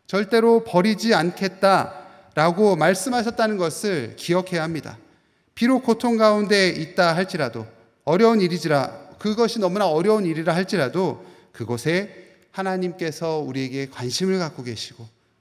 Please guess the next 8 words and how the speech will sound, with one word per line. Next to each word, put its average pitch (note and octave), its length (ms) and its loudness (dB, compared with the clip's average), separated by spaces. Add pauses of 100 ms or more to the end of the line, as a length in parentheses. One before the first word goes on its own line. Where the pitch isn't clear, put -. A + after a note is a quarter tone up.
(100)
우리의 C#3+ 240 0
삶을 D3 540 -2
인도해 G#3 500 -2
주시겠다 E3 1040 -6
약속해 C#3+ 480 -10
주시는 C3 540 -8
대목이라는 B2 500 -6
거죠. A#2 280 -16